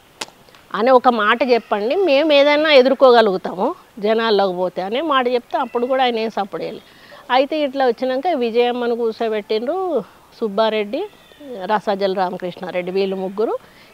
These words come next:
ఇంకా మేము తెలంగాణ లీడర్లం కొంచెం, ఇప్పుడు వాళ్ళకు డెడికేటెడ్గా ఉన్న వాళ్ళందరం పోయినాం. రెండు రోజులు చర్చలు చేసినాం అక్క. అయితే ఆయన లోపల ఖచ్చితంగా చెప్పి పంపినట్టున్నాడు, వాళ్ళు ఏమన్నా మాట్లాడనియండి, మీరు ఒక్కటే చెప్పండి, మేము సమైక్య ఆంధ్రాకి కట్టుబడి ఉంటాం.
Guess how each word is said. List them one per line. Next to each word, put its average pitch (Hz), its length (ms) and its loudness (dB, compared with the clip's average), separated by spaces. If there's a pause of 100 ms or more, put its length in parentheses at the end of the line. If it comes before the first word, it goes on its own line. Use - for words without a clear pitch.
ఇంకా 269 140 2
మేము 262 200 2
తెలంగాణ 233 560 2
లీడర్లం 196 560 -2
కొంచెం, 196 300 -4
ఇప్పుడు 196 180 -2
వాళ్ళకు 202 380 2
డెడికేటెడ్గా 202 800 0
ఉన్న 190 220 -4
వాళ్ళందరం 180 560 -6
పోయినాం. 254 280 -8 (640)
రెండు 240 260 6
రోజులు 254 280 4
చర్చలు 240 420 0
చేసినాం 180 380 -4
అక్క. 156 180 -12 (420)
అయితే 240 240 -4
ఆయన 285 200 -2
లోపల 240 420 2
ఖచ్చితంగా 240 720 -2
చెప్పి 240 320 -2
పంపినట్టున్నాడు, 208 920 -4 (580)
వాళ్ళు 233 240 4
ఏమన్నా 269 580 6
మాట్లాడనియండి, 202 920 0 (340)
మీరు 220 120 0
ఒక్కటే 233 400 0
చెప్పండి, 180 400 -4
మేము 233 180 -2
సమైక్య 185 480 -4
ఆంధ్రాకి 180 340 -6
కట్టుబడి 202 400 -4
ఉంటాం. 214 300 -16